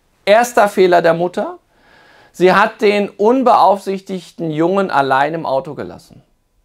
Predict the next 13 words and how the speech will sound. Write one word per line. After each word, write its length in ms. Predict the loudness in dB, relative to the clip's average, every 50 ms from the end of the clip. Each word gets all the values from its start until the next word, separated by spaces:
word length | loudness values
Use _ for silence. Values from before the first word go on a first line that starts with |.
| _ _ _ _ _ _ _
Zweiter 540 | -18 -4 0 2 2 4 4 2 2 0
Fehler 400 | 0 0 -2 -2 2 2 2 2
der 140 | 2 2 0
Mutter, 440 | -2 -2 -2 -2 -2 -2 -2 -2 -6 -10 _ _ _ _ _ _ _ _ _ _ _
sie 200 | _ -2 2 2
hat 120 | 2 2 2
die 160 | 0 0 2
Autoschlüssel 760 | 2 2 2 2 0 -4 -6 -6 -8 -8 -8 -8 -6 -4 -2
auf 320 | 0 2 2 0 0 -2 -4
dem 220 | -4 -4 -4 -2
Armaturenbrett 1300 | -4 -4 -2 0 -2 -2 -2 -6 -10 -12 -10 -8 -8 -6 -6 -4 -6 -6 -6 -4 -2 -2 -2 -4 -8 -10
liegen 380 | -10 -8 -8 -8 -8 -10 -12
lassen. 360 | -14 -16 -20 -20 _ _ -20